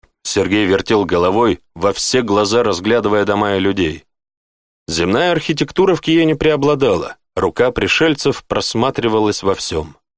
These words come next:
Двух- и трёхэтажные кирпичные дома, крытые черепицей с частыми узкими окнами и эркерами, будто сошли со старинных гравюр, как и мощёные булыжником улицы, к удивлению Сергея, чистые.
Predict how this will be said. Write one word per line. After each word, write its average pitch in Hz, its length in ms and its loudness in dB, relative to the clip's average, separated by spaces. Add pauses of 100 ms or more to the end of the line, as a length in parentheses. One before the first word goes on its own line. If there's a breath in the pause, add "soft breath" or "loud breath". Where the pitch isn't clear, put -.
(500)
Двух- 113 380 2
и 160 40 2
трёхэтажные 151 720 2
кирпичные 120 600 0
дома, 104 360 0
крытые 87 420 -2
черепицей 87 680 -2
с - 100 -6
частыми 95 580 -2
узкими 95 520 -2
окнами 95 440 0
и 90 280 -2
эркерами, 87 560 0
будто 107 380 -4
сошли 120 500 0
со 120 180 -2
старинных 120 520 0
гравюр, 113 480 0 (360)
как - 200 0
и 175 40 2
мощёные 156 540 2
булыжником 117 640 0
улицы, 85 500 -2
к - 80 -14
удивлению 87 500 0
Сергея, 92 420 0
чистые. - 580 -6